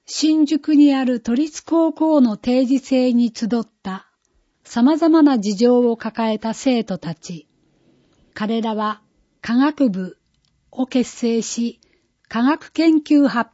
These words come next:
表会の参加を目指して、火星のクレーターを再現する実験をはじめ、実話に着想を得て描かれた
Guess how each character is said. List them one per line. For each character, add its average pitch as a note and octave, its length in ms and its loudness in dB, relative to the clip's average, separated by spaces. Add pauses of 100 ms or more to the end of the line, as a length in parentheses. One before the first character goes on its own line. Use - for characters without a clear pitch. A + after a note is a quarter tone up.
(100)
表 C4 240 2
会 B3 240 0
の A#3 120 0
参 A3+ 300 -4
加 A#3 220 -2
を A3 80 0
目 G#3+ 120 -2
指 A3 220 -4
し - 120 -14
て、 F#3 280 -10 (720)
火 A3+ 140 -8
星 D4+ 320 2
の D4 160 6
ク B3+ 160 -2
レ C4+ 220 4
ー A#3+ 80 -8
タ F3+ 380 -8 (600)
ー B3 60 -4
を C4 60 0
再 B3 340 -2
現 A#3+ 320 0
す A#3+ 120 -2
る A3+ 120 0
実 F#3+ 320 -6
験 A#3+ 360 0
を A#3 60 -2
は G3+ 180 -6
じ G3+ 160 -6
め、 G3 320 -6 (1000)
実 G#3 300 -6
話 D#4+ 140 2
に D4+ 160 6
着 C4+ 260 -6
想 C4+ 380 2
を B3+ 100 0
得 A#3+ 120 -2
て G#3+ 200 -4
描 A3 180 -4
か A3 160 -6
れ F#3+ 120 -6
た F3 280 -10